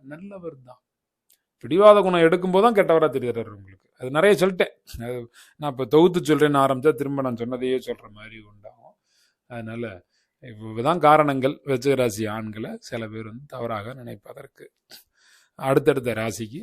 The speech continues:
நான் வீடியோக்கள் கண்டிப்பாக வெளியிட்டு விடுவேன்.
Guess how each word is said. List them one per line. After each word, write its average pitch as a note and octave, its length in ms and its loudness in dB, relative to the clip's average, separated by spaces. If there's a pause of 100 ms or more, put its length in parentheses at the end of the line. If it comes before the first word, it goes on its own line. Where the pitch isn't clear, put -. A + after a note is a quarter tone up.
(180)
நான் B2+ 240 -8 (100)
வீடியோக்கள் B2 540 -2 (800)
கண்டிப்பாக A#2 580 -4
வெளியிட்டு G#2 380 -8
விடுவேன். G#2+ 320 -16